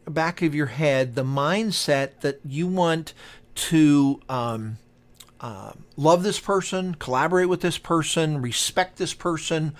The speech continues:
whatever happens to be, whatever that relationship looks like. And so you wanna have a constructive conversation. You wanna ask questions about why they feel that way. And you wanna state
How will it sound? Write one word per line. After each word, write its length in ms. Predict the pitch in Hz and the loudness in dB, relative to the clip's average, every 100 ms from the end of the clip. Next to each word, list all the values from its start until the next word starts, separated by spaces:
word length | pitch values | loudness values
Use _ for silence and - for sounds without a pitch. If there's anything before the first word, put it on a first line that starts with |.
| - - | -14 -4
whatever 240 | 190 202 160 | 2 4 4
happens 420 | 170 160 151 123 | 0 -2 -6 -2
to 40 | |
be, 160 | 147 143 | 0 2
whatever 300 | 131 143 143 | 2 2 0
that 140 | 139 | 0
relationship 680 | 147 147 143 - 127 131 - | 0 0 0 -4 -8 -8 -4
looks 300 | 151 151 - | -2 -2 -4
like. 340 | 117 110 104 - - - - | -4 -4 -8 -16 -20 -20 -4
And 200 | 185 160 | 0 2
so 560 | - - 170 165 160 143 - - | 2 6 8 8 6 2 -8 -2
you 120 | 175 | 2
wanna 120 | 208 | 4
have 140 | 196 202 | 4 4
a 40 | |
constructive 680 | 175 151 - 196 180 - 147 | 2 0 2 0 2 -2 -4
conversation. 840 | - 151 143 135 151 147 127 127 123 | 0 0 0 -2 0 0 -2 -4 -4
You 120 | 135 | -2
wanna 180 | 143 151 | -2 -2
ask 340 | 147 139 - | -2 -2 -6
questions 720 | - - - - 139 123 117 - - - - | -6 -6 -6 -6 -6 -6 -8 -14 -20 -14 -4
about 240 | 147 147 | 0 2
why 200 | 151 151 | 2 2
they 160 | 143 135 | 2 -2
feel 260 | - 156 | 2 2
that 180 | 143 143 | 2 -2
way. 280 | 143 131 131 | -2 -2 -2
And 120 | 160 | -2
you 60 | 214 | 0
wanna 200 | 233 226 | 2 2
state 520 | - - 240 208 - | 0 2 2 0 -8